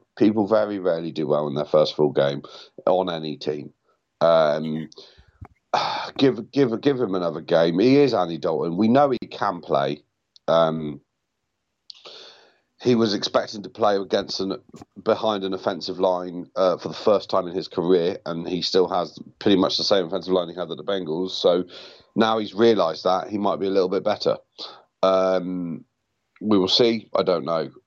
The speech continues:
Um, but yeah, it's, I'm, it,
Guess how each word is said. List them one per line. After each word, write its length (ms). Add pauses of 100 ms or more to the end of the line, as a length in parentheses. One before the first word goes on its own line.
Um, 440
but 300
yeah, 460
it's, 600 (1040)
I'm, 400 (960)
it, 260